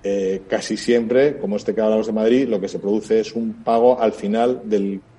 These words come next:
principal, o sea, del préstamo, más los intereses. Es decir, no hacemos pagos intermedios porque entendemos que no tiene sentido. Si tú le prestas a un promotor para construir y el comos-, el com-, promotor va a recibir su dinero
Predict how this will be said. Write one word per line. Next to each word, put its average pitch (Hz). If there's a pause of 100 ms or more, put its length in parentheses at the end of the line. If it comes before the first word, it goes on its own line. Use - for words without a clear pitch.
(480)
principal, 127 (240)
o -
sea, 92
del 90
préstamo, 123
más 127
los 110
intereses. 98
Es 98
decir, 92
no 104
hacemos 110 (320)
pagos 113
intermedios 113
porque 113
entendemos 117
que 123
no 117
tiene 107
sentido. 98
Si -
tú 113
le 117
prestas 113
a 120
un 110
promotor 113
para 107
construir 120 (160)
y 101
el 95
comos-, 95 (140)
el 110
com-, 98
promotor 98
va 107
a -
recibir 110
su -
dinero 110